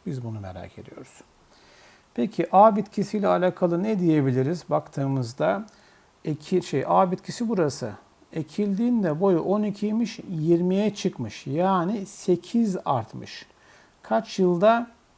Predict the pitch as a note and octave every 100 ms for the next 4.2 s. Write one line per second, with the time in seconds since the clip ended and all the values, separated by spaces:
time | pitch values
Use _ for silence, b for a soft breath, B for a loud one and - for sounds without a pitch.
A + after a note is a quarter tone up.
0 | D3 D3+ C3+ - A2 F#2+ F#2 - b b
1 | b b A#3 A3 A3 E3+ - - E3+ A3+
2 | G#3 G3+ E3+ - B2 D3+ G3 F#3+ D3+ C3
3 | F3+ E3 D3+ D3 B2 - A#2+ F#2 - F3+
4 | G#3+ G#3+